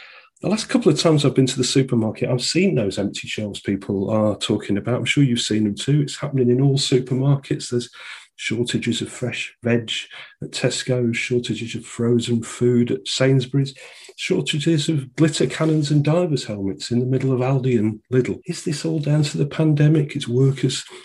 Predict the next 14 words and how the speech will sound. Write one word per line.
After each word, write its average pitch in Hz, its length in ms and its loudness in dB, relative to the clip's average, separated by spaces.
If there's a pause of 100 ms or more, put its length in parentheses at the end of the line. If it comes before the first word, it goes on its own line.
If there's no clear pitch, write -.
staying 127 300 4
home 131 240 6
after 127 180 -4
being 127 220 2
told 131 260 0
to 120 100 -6
self-isolate. 131 840 0
Is 143 260 4
some 147 200 4
of 135 100 0
it 139 240 -2
the 123 80 -8
fault 143 400 0
of 120 100 -10